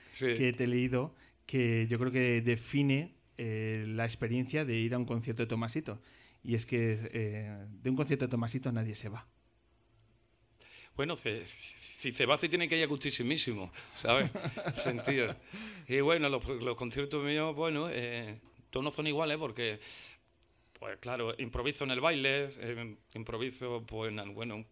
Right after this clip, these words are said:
Speaker 1: pues me da un punto y canto otra canción, o me invento una letra, eh, pero o me pongo en Ganyumbo once días, o no me pongo,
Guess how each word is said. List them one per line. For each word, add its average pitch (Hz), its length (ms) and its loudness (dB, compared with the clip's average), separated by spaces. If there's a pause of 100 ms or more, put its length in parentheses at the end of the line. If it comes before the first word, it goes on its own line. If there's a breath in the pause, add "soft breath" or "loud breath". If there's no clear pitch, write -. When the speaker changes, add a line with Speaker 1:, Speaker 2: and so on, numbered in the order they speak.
(140)
Speaker 1:
pues 104 140 -10
me 107 80 -6
da 110 80 -2
un 110 100 -4
punto 113 380 -4 (320 loud breath)
y 123 120 -6
canto 113 460 -6
otra 113 240 -6
canción, 139 560 -4
o 127 80 -8
me 117 100 -8
invento 110 220 -8
una 101 140 -8
letra, 123 540 -2 (400 loud breath)
eh, 113 340 -6 (640 loud breath)
pero 117 260 -6 (360)
o 139 80 0
me 123 160 -6
pongo 113 240 -6
en 110 80 -6
Ganyumbo 107 380 -6
once 95 200 -12
días, 143 380 -2
o 110 120 -2
no 110 100 -6
me 98 160 -8
pongo, 127 540 -2